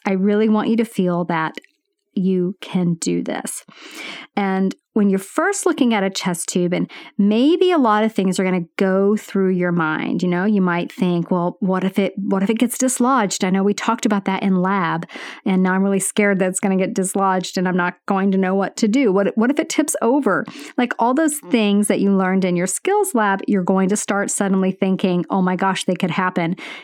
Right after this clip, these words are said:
And you know, like, a lot of people, when you're faced with stress, you can't remember information very well. You might be thinking, "Oh my gosh, I don't remember what I'm supposed to do."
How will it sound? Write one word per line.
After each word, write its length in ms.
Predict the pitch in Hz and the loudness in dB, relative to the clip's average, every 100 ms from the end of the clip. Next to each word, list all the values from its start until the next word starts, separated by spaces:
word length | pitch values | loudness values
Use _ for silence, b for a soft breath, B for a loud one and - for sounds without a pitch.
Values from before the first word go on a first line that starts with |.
| B 220 | B -2
And 480 | 190 180 180 180 - _ _ _ _ _ _ - - | 0 0 0 -4 -8 _ _ _ _ _ _ -16 -4
you 160 | 220 196 | 0 2
know, 320 | 180 175 175 | 2 0 0
like, 380 | 185 185 185 - _ _ _ _ | 0 -2 -2 -6 _ _ _ _
a 100 | 208 | 0
lot 220 | 226 330 | 2 2
of 120 | 403 - | 0 0
people, 360 | 208 190 180 | 0 2 0
when 140 | 180 180 | 2 0
you're 100 | 175 | 0
faced 380 | - 185 - | -2 -2 -2
with 100 | 185 | -4
stress, 520 | 175 - 185 190 269 214 | -4 -4 0 0 0 -4
you 60 | |
can't 340 | 196 - 196 - | -4 -2 -2 0
remember 640 | 185 180 170 175 202 214 | 0 2 0 0 0 2
information 640 | 233 - 202 202 214 247 233 | 2 2 0 0 0 0 0
very 240 | 220 233 | 0 0
well. 320 | 226 240 262 B B B | 0 0 -2 B B B
You 120 | 220 | 2
might 220 | 208 196 208 | 2 2 0
be 100 | 196 | 0
thinking, 500 | - 185 175 170 165 - | 2 0 0 -2 -4 -2
"Oh 140 | 208 | 2
my 140 | 208 196 | 2 2
gosh, 280 | 196 196 | 0 0
I 60 | 180 | 0
don't 180 | 180 185 | 0 0
remember 320 | 196 185 185 | 2 2 0
what 300 | 170 175 185 | 0 -2 -2
I'm 160 | 202 196 | 0 0
supposed 640 | - 196 - 180 175 - - | 0 -4 -4 -2 -2 -6 -4
to 80 | 180 | -4
do." 540 | 170 180 165 117 | 0 0 0 -2